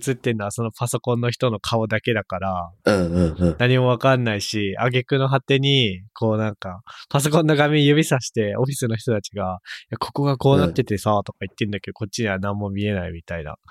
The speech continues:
Speaker 2: あー。
Speaker 1: <laughs> そういうことが起こりがちだなって思ってて、そういう話を振っ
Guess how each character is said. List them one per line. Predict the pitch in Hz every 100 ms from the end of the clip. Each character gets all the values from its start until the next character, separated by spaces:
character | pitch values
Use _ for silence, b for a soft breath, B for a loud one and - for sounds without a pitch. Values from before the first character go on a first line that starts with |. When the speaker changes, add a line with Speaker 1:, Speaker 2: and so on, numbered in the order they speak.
| B B -
Speaker 2:
あ | 92 185
ー。 | - 160 156 180
Speaker 1:
<laughs> | 156 -
そ | -
う |
い | 135
う |
こ | 135
と | 131 117
が | 101 92
起 | 110
こ | 127
り | 120
が | 117 117
ち | 123
だ | 117 117
な | 120 120
っ | -
て | 98
思 | 95 104 107
っ |
て | - 95
て、 | -
そ | - 107 104
う | 104
い | 104 104
う |
話 | 101 107 - 110
を |
振 |
っ | 92